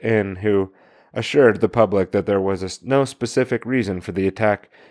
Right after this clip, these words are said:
Instead, they explained it was due to the generalized phenomenon of Soviet, quote, "paranoid concerning their airspace," unquote. The following statement by Secretary of State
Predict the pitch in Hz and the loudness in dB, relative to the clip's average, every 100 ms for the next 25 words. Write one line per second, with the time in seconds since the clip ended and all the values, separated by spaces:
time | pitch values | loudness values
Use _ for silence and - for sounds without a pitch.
0 | _ 113 - 131 113 107 101 - 127 123 | _ -4 2 4 6 4 2 -2 0 0
1 | 120 113 110 107 92 120 120 - 104 87 | -2 -4 -2 -2 0 0 0 0 -2 0
2 | 120 123 117 110 107 - 104 107 107 107 | 0 2 4 2 0 -4 -2 0 0 -2
3 | 107 98 92 85 120 117 113 104 - - | -2 -4 -8 -2 4 4 4 2 0 0
4 | 113 101 - 123 120 120 117 107 - - | 2 2 0 2 2 2 2 0 -8 -12
5 | 110 95 110 107 107 107 95 92 80 104 | -10 -4 -2 -2 -2 -4 -2 -2 0 0
6 | 101 - 98 92 - - 101 90 123 120 | 0 -4 -4 -4 -6 -12 -12 0 4 4
7 | 113 - - - - _ 110 123 117 113 | 2 -12 -20 -20 -20 _ 0 4 4 4
8 | 107 - 110 104 104 98 98 90 107 101 | 2 0 0 2 -2 0 -2 2 0 0
9 | 107 104 95 85 - 98 - | -2 0 0 -2 0 0 0